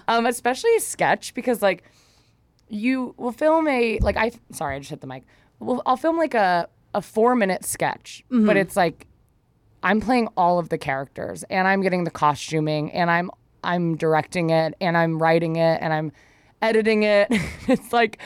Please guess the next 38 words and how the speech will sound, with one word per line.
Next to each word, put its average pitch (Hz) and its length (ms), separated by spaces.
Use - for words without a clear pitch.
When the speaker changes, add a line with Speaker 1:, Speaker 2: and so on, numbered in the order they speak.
Speaker 2:
Yeah. 226 280
Speaker 1:
a - 40
little 320 180
short 269 340
film, 285 420
which, 202 200
like, 240 160
usually 247 340
would 202 160
take 185 300
a 214 100
really 220 280
long 196 260
time 190 300
to 202 120
make, 175 440
but 226 140
I'm, 196 120
Speaker 2:
Yeah. 202 60
Speaker 1:
like, 190 180
trying 196 300
to 185 60
be 190 40
like, 185 180
"Oh, 285 100
I 262 60
gotta 214 240
do 226 140
it 208 80
every 240 260
week." 311 320
And 254 100
it's, 233 160
so 226 100
it's 202 140
very 311 240
hard. 196 260
Um, 190 420